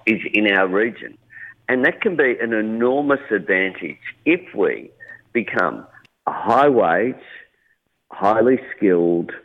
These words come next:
hi-, high value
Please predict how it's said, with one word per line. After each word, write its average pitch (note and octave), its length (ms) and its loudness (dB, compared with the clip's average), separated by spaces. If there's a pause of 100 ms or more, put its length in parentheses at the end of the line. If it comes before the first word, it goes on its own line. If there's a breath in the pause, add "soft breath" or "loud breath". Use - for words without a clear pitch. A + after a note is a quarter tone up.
(580 loud breath)
hi-, - 460 -2
high A2+ 680 4 (240)
value F2 960 -2